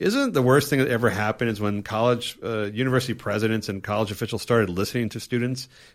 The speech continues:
and making changes based upon their fucking narcissistic, <laughs> fucking juvenile, juvenile, emotionally social media based rants?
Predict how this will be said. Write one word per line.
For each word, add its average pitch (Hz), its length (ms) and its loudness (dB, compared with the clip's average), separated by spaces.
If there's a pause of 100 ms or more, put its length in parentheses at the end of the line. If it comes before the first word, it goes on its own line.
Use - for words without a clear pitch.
and 104 120 -2
making 110 260 2
changes 104 400 -6
based 104 240 -2
upon 104 260 -2
their 98 140 -2
fucking 98 480 -4 (580)
narcissistic, 107 960 -2
<laughs> - 0 -
fucking 110 380 0
juvenile, 113 380 4 (120)
juvenile, 110 840 2 (300)
emotionally 123 800 4
social 131 540 0
media 117 380 2
based 107 380 0
rants? 101 540 -6